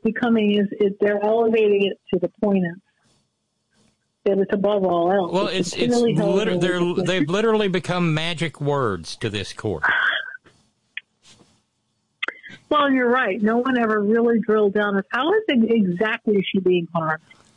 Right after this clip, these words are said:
Speaker 2: Right. That
Speaker 1: How
Speaker 2: was, that
Speaker 1: is
Speaker 2: was, that was my
Speaker 1: one couple
Speaker 2: question. I, I wanna, I wanna know if she
Speaker 1: Yeah.
Speaker 2: loses, what happens to her? Okay, if she loses, she doesn't get to discriminate against gay couples.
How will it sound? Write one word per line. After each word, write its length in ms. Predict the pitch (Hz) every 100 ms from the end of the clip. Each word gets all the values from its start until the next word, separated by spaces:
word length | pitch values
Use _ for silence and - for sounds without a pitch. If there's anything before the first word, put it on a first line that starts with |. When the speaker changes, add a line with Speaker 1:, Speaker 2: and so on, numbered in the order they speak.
| _ -
Speaker 2:
Right. 300 | 269 202 -
That 80 | 240
Speaker 1:
How 100 | 294
Speaker 2:
was, 80 | 339
that 80 | 285 247
Speaker 1:
is 60 |
Speaker 2:
was, 120 | 208 185
that 140 | 214
was 140 | 214
my 120 | 214 233
Speaker 1:
one 20 | -
couple 80 | -
Speaker 2:
question. 440 | 240 240 - - - - - -
I, 180 | 196
I 40 | 185
wanna, 260 | 226 220 160
I 80 |
wanna 220 | 202 247 262
know 300 | 214 190 -
if 160 | 147
she 140 | - 202
Speaker 1:
Yeah. 60 |
Speaker 2:
loses, 480 | 202 240 214 185 147
what 160 | 185 160
happens 360 | 175 156 117 -
to 100 | 107
her? 140 | -
Okay, 360 | 151 - 107 104 - - -
if 140 | 131
she 120 | 156
loses, 440 | 147 196 151 143 -
she 140 | 147
doesn't 340 | 147 139 127
get 180 | 131 143
to 60 | 127
discriminate 580 | 117 - 165 151 131 123
against 340 | 117 120 -
gay 180 | 160 156
couples. 460 | - 95 - 78